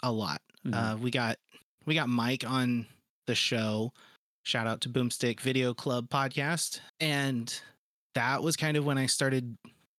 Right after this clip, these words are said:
Speaker 1: dipping into, like, horror movies and things like that. That was all closed off to me before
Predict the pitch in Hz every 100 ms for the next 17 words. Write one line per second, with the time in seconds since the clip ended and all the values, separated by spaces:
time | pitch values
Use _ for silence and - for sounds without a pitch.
0 | _ _ _ 135 131 131 143 135 127 123
1 | 131 127 120 113 110 - 123 127 131 135
2 | 131 135 131 120 113 113 120 120 113 -
3 | 107 127 - - - - - 139 160 -
4 | - - _ 135 127 131 123 113 - 127
5 | 123 110 117 - - 117 107 107 - -
6 | - _ _ 123 - 123 113 107